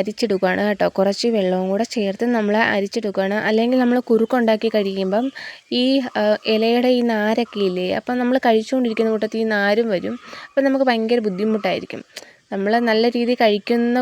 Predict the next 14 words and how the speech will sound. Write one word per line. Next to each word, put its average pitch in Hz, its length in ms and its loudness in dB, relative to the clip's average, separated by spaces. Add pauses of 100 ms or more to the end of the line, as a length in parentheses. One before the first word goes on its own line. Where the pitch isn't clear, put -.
കൂട്ടത്തിൽ 233 420 2
നമുക്ക് 226 300 0
അതിൻ്റെ 233 240 2
ഇടയിൽ 226 260 2
എന്തെങ്കിലുമൊക്കെ 226 420 2
വന്നു 214 120 0
കഴിഞ്ഞാൽ 214 180 0
നമുക്ക് 208 200 -2
ബുദ്ധിമുട്ടല്ലേ. 196 560 -4 (840)
അപ്പം 202 240 -2
പിന്നെ 233 280 2 (580)
ഞങ്ങൾ 214 180 0 (200)
അരിച്ചെടുക്കാമെന്ന് 190 640 -2
വിചാരിച്ച്. 185 420 -4